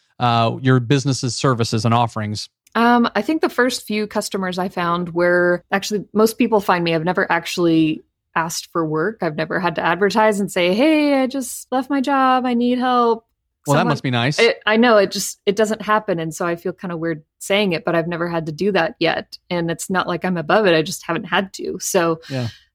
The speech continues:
Speaker 2: um, everyone who I've worked with has found me first. And I think that's just because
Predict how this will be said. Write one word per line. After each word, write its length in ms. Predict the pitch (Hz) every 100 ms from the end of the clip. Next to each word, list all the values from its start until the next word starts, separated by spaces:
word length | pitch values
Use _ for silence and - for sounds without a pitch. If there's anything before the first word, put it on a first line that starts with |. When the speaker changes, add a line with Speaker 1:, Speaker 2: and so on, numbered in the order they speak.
| -
Speaker 2:
um, 320 | 180 165 160 -
everyone 500 | 180 208 202 196 190
who 160 | 214
I've 140 | 185 170
worked 200 | 170 -
with 140 | 190
has 200 | 180 165
found 280 | 185 170 156
me 120 | 156
first. 580 | - - - - - - -
And 580 | 185 175 165 160 156 151 - - _ 180
I 60 |
think 240 | 170 185 170
that's 200 | 175 -
just 180 | 175 -
because 440 | 185 180 170 170